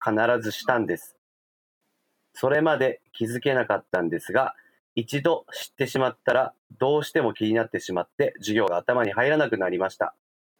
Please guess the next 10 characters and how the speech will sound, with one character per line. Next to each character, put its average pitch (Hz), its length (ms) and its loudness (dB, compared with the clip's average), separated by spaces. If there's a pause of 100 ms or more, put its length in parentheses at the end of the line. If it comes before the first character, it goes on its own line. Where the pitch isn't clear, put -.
(960)
そ 160 100 2
れ 180 100 2
か 190 140 2
ら 160 120 4
は 139 200 2
校 170 260 0
長 175 240 0
先 170 240 2
生 160 260 0
の 131 260 2